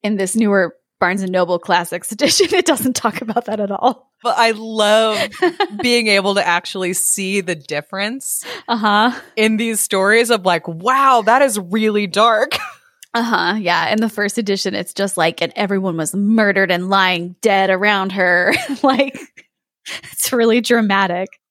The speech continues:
Speaker 2: That's really fucked up.
Speaker 1: Everything else is pretty much the same, though, in both books.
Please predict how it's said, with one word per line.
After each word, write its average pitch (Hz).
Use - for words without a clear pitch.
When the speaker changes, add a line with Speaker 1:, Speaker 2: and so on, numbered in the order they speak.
Speaker 2:
That's 381
really 403
fucked 392
up. 277
Speaker 1:
Everything 381
else 262
is 214
pretty 240
much -
the 190
same, -
though, 71
in 208
both 160
books. -